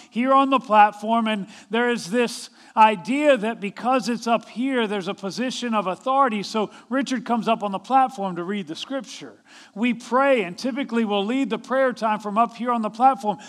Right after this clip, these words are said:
The worship leaders, the choir, they get up and they sing. And you know what? It, it looks like it's supposed to look.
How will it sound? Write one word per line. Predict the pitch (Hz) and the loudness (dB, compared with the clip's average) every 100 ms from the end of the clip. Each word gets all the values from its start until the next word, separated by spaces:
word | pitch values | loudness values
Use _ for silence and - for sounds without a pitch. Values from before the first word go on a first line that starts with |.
| - 185 | -12 -2
The | 233 | 2
worship | 254 294 254 269 208 | 4 4 2 -4 -4
leaders, | 220 220 196 185 | -2 0 0 -2
the | 226 214 | -4 -6
choir, | 214 262 285 285 214 | 0 6 6 6 0
they | 196 | -4
get | 175 269 | -4 0
up | 269 262 | -2 0
and | 233 | -2
they | 214 196 | -2 -4
sing. | - 269 285 254 202 - - - _ | -6 -2 0 0 -2 -8 -20 -20 _
And | 202 214 | -6 -2
you | 214 | 0
know | 269 | 2
what? | 269 277 277 | 4 4 2
It, | 202 | -2
it | 196 202 | -6 -4
looks | 220 254 - 208 | -4 -4 -10 -10
like | 214 226 226 | -2 -2 -2
it's | 233 | -8
supposed | 220 196 220 214 208 | -8 -4 -4 -6 -6
to | |
look. | 226 269 214 - | 0 0 0 -8